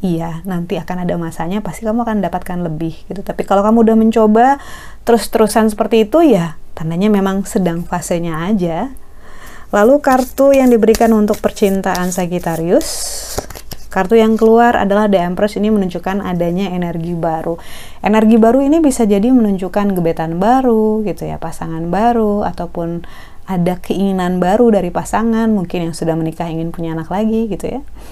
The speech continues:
Ataupun kemunculan energi baru di antara kalian berdua, mungkin tiba-tiba sama-sama, "Eh, kita pindah ke Bali yuk," gitu kan.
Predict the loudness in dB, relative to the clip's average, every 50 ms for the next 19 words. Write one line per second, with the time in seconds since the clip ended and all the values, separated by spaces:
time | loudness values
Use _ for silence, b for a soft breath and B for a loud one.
0 | B B B B B -8 -6 -2 0 0 0 2 2 4 4 4 4 2 0 0
1 | 2 2 4 2 2 2 2 4 4 4 4 4 2 2 0 -2 -8 -12 -14 -16
2 | -14 -10 -6 -4 -2 0 0 0 0 2 2 2 4 4 4 4 2 2 0 0
3 | -2 -2 -2 -2 -2 -2 -2 -2 -2 -4 -2 -2 0 0 0 -2 -4 0 2 2
4 | 2 2 0 -2 -2 -2 -2 -2 -2 -2 -2 -4 -8 -8 -8 -6 -6 -6 -4 -4
5 | -6 -8 -8 -8 -8 -6 -6 -4 -2 0 0 0 0 -2 -2 0 0 2 2 2
6 | 2 2 2 2 0 -2 -4 -8 -10 -10 -12 -12 -14 -14 -14